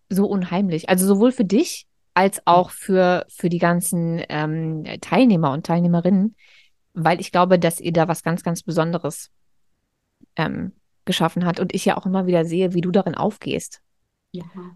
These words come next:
Speaker 1: Ne? Also das, das ist, äh, auch nichts, was, was du irgendwie wegen des Geldes wegen gemacht hast oder, ähm, irgendwie für Anerkennung oder für sonst irgendwas, sondern man merkt einfach, dass das ganz, ganz, ganz tief aus dem Herzen kommt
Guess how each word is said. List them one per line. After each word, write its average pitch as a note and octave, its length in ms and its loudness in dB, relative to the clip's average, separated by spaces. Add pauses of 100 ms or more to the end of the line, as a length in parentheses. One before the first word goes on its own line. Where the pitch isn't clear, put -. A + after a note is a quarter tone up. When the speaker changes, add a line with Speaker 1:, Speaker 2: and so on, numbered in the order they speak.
(560)
Speaker 1:
Ne? G#3+ 300 2 (160)
Also F#3+ 200 2
das, F#3+ 300 0
das G3 220 -2
ist, - 320 -6
äh, G3 180 4
auch F#3+ 160 0
nichts, G#3+ 420 2
was, - 280 2
was G3 200 -4
du A3+ 100 2
irgendwie G#3 420 4
wegen F#3+ 600 -2
des E3+ 340 -4
Geldes A3 340 4
wegen F#3+ 240 4
gemacht F3+ 320 0
hast F3 260 0
oder, E3+ 360 6 (420)
ähm, D#3 560 -4
irgendwie E3+ 480 -4
für - 380 -4
Anerkennung F#3 520 -2
oder F3 160 -2
für - 80 -4
sonst G3 280 0
irgendwas, F#3+ 380 2
sondern F3+ 260 2
man F3 180 2
merkt F3+ 340 2
einfach, C#3+ 400 -4
dass - 220 -6
das - 280 -8
ganz, A3+ 340 0
ganz, G3+ 280 0
ganz F#3 300 -2
tief - 280 0
aus - 200 -6
dem E3+ 140 -4
Herzen F3 360 -2
kommt E3 340 -2